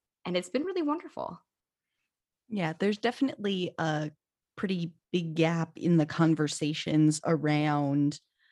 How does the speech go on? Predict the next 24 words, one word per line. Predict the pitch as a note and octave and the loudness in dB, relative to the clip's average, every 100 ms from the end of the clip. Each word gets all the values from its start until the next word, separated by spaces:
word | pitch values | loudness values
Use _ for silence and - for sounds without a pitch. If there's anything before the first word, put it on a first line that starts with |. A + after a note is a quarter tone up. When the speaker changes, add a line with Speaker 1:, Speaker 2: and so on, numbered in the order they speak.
| _ _ - | _ _ -4
Speaker 2:
uh, | C#3+ C3 B2+ - - - _ _ _ _ _ - | -2 -2 -4 -6 -8 -12 _ _ _ _ _ -2
chronic | F3+ D#3+ E3 | 2 4 6
illness | E3 D#3 D3+ | 6 6 2
and | C3 D3 | 0 0
rare | C#3 C#3+ | 0 -2
diseases, | D3 C#3 D3+ D3 D3+ C#3+ | -4 -2 0 0 -2 -2
especially | C#3 - C#3+ D3 - D3 B2+ B2+ C#3 - _ _ _ _ | -4 0 0 0 0 -2 -2 -2 -4 -6 _ _ _ _
around | F3+ D#3+ D#3 D3+ D3 C#3+ C#3 | 0 4 4 4 4 2 2
how | - - D#3 | -2 -2 0
that | D3+ C#3 | 2 0
affects | C#3+ C#3+ C#3 - - | 0 -2 -2 -6 0
relationships | E3 D3 D3 E3 D#3 D3 C3+ C#3+ | 2 2 2 2 2 0 -2 -2
and | C#3+ | -2
sexuality. | C3 B2 - D3 D3 C#3 A#2+ A#2 A#2+ D#3 _ _ _ _ _ _ | -2 -4 -2 0 0 0 -4 -4 -6 -8 _ _ _ _ _ _
I | D3 D3 | 0 0
find, | D3+ C#3+ D3 | 0 -2 -2
at | C3+ C3+ | -4 -6
least, | C3 - | -10 -4
when | E3 D#3+ | 0 2
people | D3+ C#3 C#3+ | 0 -4 -6
are | |
talking | D3 D#3+ D#3+ D3+ | 0 0 2 0
about | C3+ C3+ B2+ | 0 -2 -2
it, | C#3+ C3+ | -2 -4